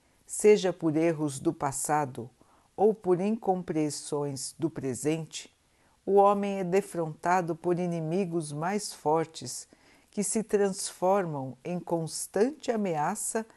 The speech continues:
à sua tranquilidade. Contar com o inimigo dessa categoria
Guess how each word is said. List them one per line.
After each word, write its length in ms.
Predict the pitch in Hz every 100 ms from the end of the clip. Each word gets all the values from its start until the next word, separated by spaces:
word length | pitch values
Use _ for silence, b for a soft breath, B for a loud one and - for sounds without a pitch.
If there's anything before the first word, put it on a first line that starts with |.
| b b -
à 120 | 208
sua 360 | - 196 185
tranquilidade. 1120 | 185 175 175 - 180 185 165 113 87 - - _ _ _ _ b b b b -
Contar 540 | 160 147 135 156 165
com 220 | - 151
o 40 | 143
inimigo 800 | 143 135 131 156 170 127 120 - _ -
dessa 460 | 123 151 160 - 123
categoria 880 | 123 - 120 117 123 165 160 131